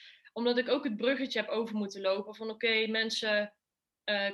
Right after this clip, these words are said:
komen bij mij omdat ze van mij willen leren, maar nu werk ik met een team, zeg maar. Dus wat je bijvoorbeeld vorig jaar ook zag, ik had toen, eh, mijn academy.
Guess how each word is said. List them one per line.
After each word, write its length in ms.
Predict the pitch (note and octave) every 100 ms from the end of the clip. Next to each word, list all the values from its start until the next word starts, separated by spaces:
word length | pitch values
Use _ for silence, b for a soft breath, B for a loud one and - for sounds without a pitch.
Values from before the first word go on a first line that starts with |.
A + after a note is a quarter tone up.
| -
komen 600 | B3+ B3 A3 G#3+ G#3 F#3
bij 300 | G#3 A#3 A#3
mij 640 | G#3+ G#3 G#3 G#3 G3+ G#3
omdat 280 | G#3 G#3 G#3
ze 120 | G#3
van 120 | G3
mij 240 | G#3+ G#3 G#3+
willen 180 | G3+ G3+
leren, 340 | C4 C4 G#3+
maar 100 | G#3+
nu 120 | A#3
werk 240 | A3+ A3 A3
ik 100 | G#3+
met 140 | G#3
een 140 | G3+
team, 320 | - D#4+ A3 G3
zeg 180 | F#3
maar. 140 | F3+ F3+
Dus 120 | F#3+
wat 140 | A3
je 60 | G#3+
bijvoorbeeld 320 | G#3 A3 G#3+
vorig 260 | - C4+ C#4+
jaar 180 | A3 F#3+
ook 140 | F#3
zag, 300 | - F3 G#3+
ik 140 | A#3 A3
had 140 | G#3
toen, 280 | G#3+ G3+ G3+
eh, 340 | G3 G3 F#3+
mijn 180 | G3 G3
academy. 580 | G3 A#3+ C4+ C#4 C#4 E4+